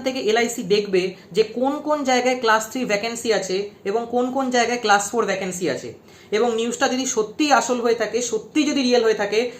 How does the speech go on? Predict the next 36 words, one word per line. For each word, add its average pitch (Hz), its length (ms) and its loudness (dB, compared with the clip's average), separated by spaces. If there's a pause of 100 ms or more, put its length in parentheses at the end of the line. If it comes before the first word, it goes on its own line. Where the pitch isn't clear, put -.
(120)
তাহলে 226 180 2 (120)
definitely 254 560 0
এবং 247 80 0 (120)
definitely 226 500 -2 (160)
এলআইসি 233 420 2
অ্যাসিস্ট্যান্ট 202 480 -2 (320)
টু 269 80 4 (120)
থাউজেন্ড 254 380 4
টোয়েন্টি 226 340 -2
ফোরের 247 260 0
ভ্যাকেন্সি 226 440 -4 (120)
খুব 277 120 -2 (120)
শিগগিরই 254 460 0
আসতে - 220 -2
চলেছে, 233 280 2 (400)
খুব 285 120 2 (120)
শিগগিরই 262 380 0
এটা 262 100 2 (100)
নোটিফিকেশন 220 520 -2
তোমরা 220 240 -2
দেখতে 180 240 -4
পারবে। 123 220 -4 (440)
এবং 226 200 2
এই 226 100 2
জিনিসটা 254 300 -2
তোমাদেরকে 247 380 2
আমি 247 80 0 (100)
আগের 226 220 2
অনেকগুলো 233 360 -2
ভিডিওতেই 254 400 -2
বলেছিলাম 208 380 0 (360)
যে 247 140 2
টু 247 60 -4 (100)
থাউজেন্ড 254 320 2
টোয়েন্টি 233 320 2
ফোরে 247 180 6